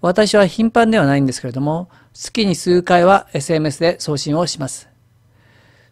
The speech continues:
通常エスエムエスは受信が無料で、送信は有料です。本日はエスエムエスを無料で送る方法についてお伝えします。まず最初に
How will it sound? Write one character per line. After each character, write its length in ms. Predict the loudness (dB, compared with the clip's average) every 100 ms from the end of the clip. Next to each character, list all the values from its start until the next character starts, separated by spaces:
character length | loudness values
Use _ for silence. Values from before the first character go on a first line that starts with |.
| _ _
通 280 | -4 0 2
常 240 | 4 6
エ 80 | 4
ス 80 | 2
エ 80 | 2
ム 80 | 2
エ 60 |
ス 100 | 2
は 140 | 2 2
受 140 | 0
信 200 | -2 -2
が 100 | 0
無 80 | 0
料 160 | 2
で、 220 | 2 0 -4
送 200 | -4 -2
信 160 | 0 0
は 160 | 2
有 180 | 2 2
料 200 | 2 2
で 120 | -2
す。 220 | -6 -12 _ _ _ _ _ _ _ _ _ _ _ _
本 180 | -2 0
日 220 | 0 0
は 260 | 0 0 -6 _
エ 160 | -2 -2
ス 100 | 0
エ 120 | 0
ム 100 | 0
エ 20 |
ス 120 | -2 -2
を 200 | -2 -4 _ _
無 140 | -2
料 160 | 4 6
で 80 | 4
送 160 | 2
る 80 | 2
方 60 | 2 2
法 100 | 0
に 80 | -2
つ 100 | -4
い 40 | 0
て 160 | 0
お 80 | 0
伝 180 | -4 -4
え 20 |
し 120 | -4
ま 100 | -6
す。 160 | -8 -14 _ _ _ _ _ _ _ _ _ _ _ _ _ _ _ _ _ _ _ _ _ _ _ _ 0
ま 160 | 2
ず 120 | 2 2
最 180 | 0
初 120 | 0 0
に 300 | -2 -4